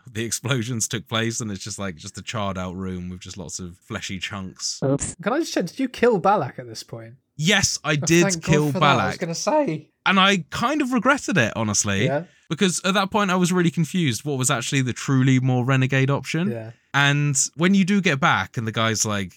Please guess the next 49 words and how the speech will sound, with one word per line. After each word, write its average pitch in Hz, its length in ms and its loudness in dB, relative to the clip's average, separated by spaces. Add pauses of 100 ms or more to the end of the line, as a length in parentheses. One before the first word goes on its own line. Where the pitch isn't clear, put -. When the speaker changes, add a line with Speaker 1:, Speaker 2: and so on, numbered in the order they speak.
Speaker 1:
"Oh 156 140 -4
my 131 100 0
God, 123 320 2
I 110 60 -2
can't 135 240 -2
believe 131 180 0
all 127 80 -2
these 117 160 -2
people 127 320 -4
died, 127 640 -2
you 117 80 -6
know, 120 240 -2
oh, 143 240 0
it 117 60 0
was 113 160 -4
terrible." 131 680 -2 (160)
And 113 120 -4
you're 117 80 0
like, 107 120 0
"Yeah, 117 460 4
I 110 60 0
couldn't 127 220 -4
do 113 140 -2
anything." 110 280 -4
And 113 60 -4
he - 20 -4
was 113 100 -6
like, 120 100 -6
"Yeah, 175 300 -2
really? 165 300 -4
You're 165 180 -2
sure? 160 460 -4
You 175 100 -8
couldn't 156 220 -6
have 175 100 -2
done 170 100 8
anything 165 300 4
more 220 80 8
to 156 120 -6
save 156 240 6
those 190 200 6
guys?" 160 320 2
And 170 60 0
you're 165 80 0
like, 139 280 0 (180)
"No, 185 1040 4
Speaker 3:
Yeah. 156 100 -2
Speaker 1:
listen, 160 420 2
guy, 127 560 4